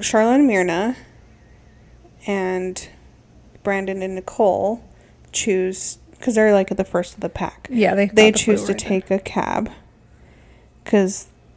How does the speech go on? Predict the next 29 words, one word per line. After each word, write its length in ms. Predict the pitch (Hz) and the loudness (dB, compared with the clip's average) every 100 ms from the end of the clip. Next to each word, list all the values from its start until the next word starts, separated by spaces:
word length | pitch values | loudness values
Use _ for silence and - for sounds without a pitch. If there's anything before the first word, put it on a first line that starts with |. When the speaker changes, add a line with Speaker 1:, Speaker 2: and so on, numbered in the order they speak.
| _ - | _ 0
Speaker 1:
they 100 | 190 | 2
wanna 240 | 185 185 | 4 0
s-, 180 | - - | -4 -4
they 160 | 202 208 | 0 0
say 240 | 202 196 | 0 -2
they're 140 | 185 180 | 0 -2
gonna 220 | 180 185 | -4 -6
splurge 480 | - - 185 - 190 | -6 -2 -2 -2 -8
and 240 | 175 185 - - | -10 -12 -16 -18
take 180 | - 190 | -10 -10
a 60 | 180 | -10
cab. 320 | - 180 - - _ _ _ _ _ _ _ - - | -10 -8 -10 -16 _ _ _ _ _ _ _ -20 -6
They 100 | 208 202 | -2 0
get 260 | 196 - | -2 -4
there. 420 | 185 180 233 392 - - - | -6 -4 0 0 -2 -20 -10
It 180 | 208 - | -10 -8
seems 300 | - 208 202 | -6 -4 -4
easy 240 | 202 208 | -4 -6
to 80 | 202 | -6
find. 420 | - 170 196 233 - - - - - - - _ 285 | -8 -10 -8 -10 -12 -20 -20 -20 -20 -20 -20 _ -16
And 400 | 208 196 196 196 | -12 -10 -8 -6
they 100 | 196 | -4
get 160 | 202 | -2
there, 140 | 226 240 | 0 0
and 180 | 208 | -2
it's 140 | 208 214 | -6 -4
a 40 | |
roadblock. 680 | 220 226 202 - 220 - | 0 0 -2 -4 -4 -4
It 40 | - | -12